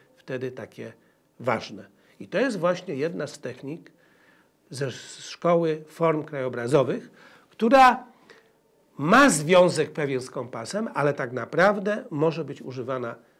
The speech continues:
bez kompasu. Przede wszystkim musimy sobie zdać sprawę, że klasyczna feng shui to nigdy nie było robienie feng shui. Proszę państwa, co to znaczy zrobić feng shui? Jest takie powiedzenie chińskie.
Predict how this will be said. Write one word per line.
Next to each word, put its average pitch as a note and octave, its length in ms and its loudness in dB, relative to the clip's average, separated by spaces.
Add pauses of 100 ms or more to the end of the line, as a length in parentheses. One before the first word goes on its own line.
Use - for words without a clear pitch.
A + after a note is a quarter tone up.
(140)
bez A#2 380 -4 (140)
kompasu. - 480 -16 (500)
Przede C4 220 2
wszystkim B3 400 0
musimy F#3+ 320 -2
sobie F3 240 -2
zdać D3 240 2
sprawę, D#3 580 2 (920)
że E3+ 600 6 (380)
klasyczna F#3+ 640 2
feng E3+ 260 -2
shui D#3 480 2 (120)
to E3+ 80 -6
nigdy F#3 320 -2
nie E3+ 120 -4
było D#3+ 200 2
robienie C#3 440 0
feng G#2 280 -16
shui. G#2+ 280 -20
Proszę D3+ 140 -16
państwa, F3 240 -4
co - 180 -12
to A#3 140 -8
znaczy D3 460 -6
zrobić A2+ 380 -14
feng A2 160 -14
shui? E3 80 -12
Jest D3 80 -12
takie F#3 240 -8 (260)
powiedzenie D#3+ 440 0
chińskie. A2 500 -10